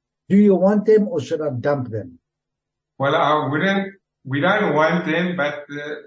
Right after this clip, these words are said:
Speaker 2: um, the listener mustn't dump them. So they could bring them to the shop and we will dispose of them responsibly. So we don't want them to end up in a dump. We'll rather make sure that they get recycled properly. But no, we, we obviously,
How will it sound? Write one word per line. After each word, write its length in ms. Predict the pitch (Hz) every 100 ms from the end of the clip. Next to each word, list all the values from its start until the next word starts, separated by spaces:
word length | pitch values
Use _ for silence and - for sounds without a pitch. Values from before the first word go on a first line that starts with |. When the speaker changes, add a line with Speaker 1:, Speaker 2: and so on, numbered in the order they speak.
| _ 131
Speaker 2:
um, 500 | 135 135 131 131 127
the 80 | 127
listener 440 | 131 160 - 165
mustn't 420 | 147 151 156 139
dump 340 | 139 151 139 110
them. 140 | - -
So 220 | - 120
they 220 | 131 131
could 180 | 127 127
bring 220 | 147 170
them 240 | 170 170
to 140 | 170 147
the 180 | 139 139
shop 460 | 165 165 - - -
and 200 | 127 127
we 160 | 131 135
will 220 | 143 143
dispose 540 | 139 - 147 147 143
of 180 | 143 127
them 260 | 139 131 127
responsibly. 760 | 127 - 151 143 - 123 - - _
So 200 | - 110
we 120 | 117
don't 280 | 127 160 139
want 280 | 139 143 143
them 160 | 135
to 180 | - 139
end 160 | 139 135
up 160 | 135
in 140 | 139 123
a 120 | -
dump. 400 | 120 139 - - _ _ _ _ _ 117
We'll 180 | 120
rather 500 | 117 123 139 139 139 139 -
make 300 | 123 131 131
sure 200 | - 127
that 200 | 127 127
they 160 | 120 120
get 180 | 123 123
recycled 680 | 113 120 - 117 107 95 90
properly. 320 | 107 - 98 131
But 240 | 131 131
no, 240 | 143 131 131
we, 220 | 139 143
we 120 | 151
obviously, 680 | 156 180 175 - 151 131